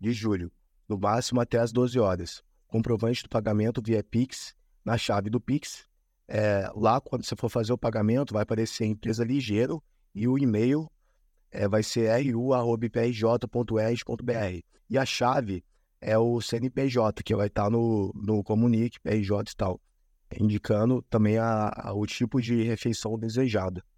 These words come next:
Então, a programação vai ser das onze horas até as onze e vinte, vai ser abertura com a mesa de autoridades,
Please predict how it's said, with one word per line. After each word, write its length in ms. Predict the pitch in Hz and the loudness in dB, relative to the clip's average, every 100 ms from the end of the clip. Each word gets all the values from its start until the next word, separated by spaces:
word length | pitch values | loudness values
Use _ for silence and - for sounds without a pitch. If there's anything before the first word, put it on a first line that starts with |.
| _ _ _ _ | _ _ _ _
Então, 260 | 113 107 127 | -4 2 2
a 40 | |
programação 600 | 139 131 127 123 117 117 | 4 2 2 2 0 0
vai 140 | 120 127 | 0 -2
ser 260 | - 101 | 0 0
das 240 | 92 104 98 | 2 2 2
onze 260 | 117 147 | 0 2
horas 280 | 127 110 104 | 2 2 2
até 200 | 104 110 | -2 0
as 120 | 104 | 0
onze 200 | 110 104 | 0 0
e 40 | 101 | 0
vinte, 320 | 98 117 - | 0 0 0
vai 100 | 107 | -2
ser 140 | - | 0
abertura 580 | 117 117 110 - 107 110 - _ _ | -2 -2 -4 -2 -2 -2 -10 _ _
com 80 | - | -2
a 60 | 104 | 2
mesa 260 | 104 107 | 4 4
de 60 | 113 | 2
autoridades, 760 | 107 110 104 95 95 107 - | 2 2 2 2 2 -2 -6